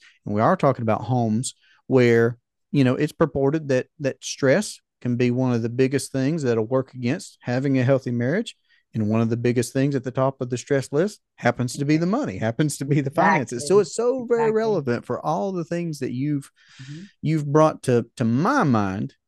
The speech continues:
Speaker 1: in hearing about your trajectory. All right. So let me ask another question then.
Speaker 2: Mm-hmm.
Speaker 1: You, you, you've got your first couple of policies. You're using those policies. How did you guys approach getting to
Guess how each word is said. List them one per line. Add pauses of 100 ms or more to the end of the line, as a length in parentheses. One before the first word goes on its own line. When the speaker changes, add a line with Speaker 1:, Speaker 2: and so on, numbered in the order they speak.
Speaker 1:
in
hearing
about
your
trajectory.
All
right.
So
let
me
ask
another
question
then. (280)
Speaker 2:
Mm-hmm. (300)
Speaker 1:
You, (120)
you,
you've
got
your
first
couple
of
policies.
You're
using
those
policies. (240)
How
did
you
guys
approach (560)
getting
to